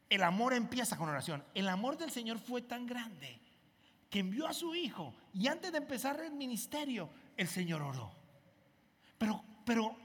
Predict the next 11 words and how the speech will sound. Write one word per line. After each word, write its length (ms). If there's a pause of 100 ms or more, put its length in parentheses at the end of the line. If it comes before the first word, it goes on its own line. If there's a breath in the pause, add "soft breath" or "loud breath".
(100)
algo 200
que 120
me 240
capta 400
la 80
atención 580 (160 loud breath)
es 160
que 120
el 60
Señor 360
Jesús, 400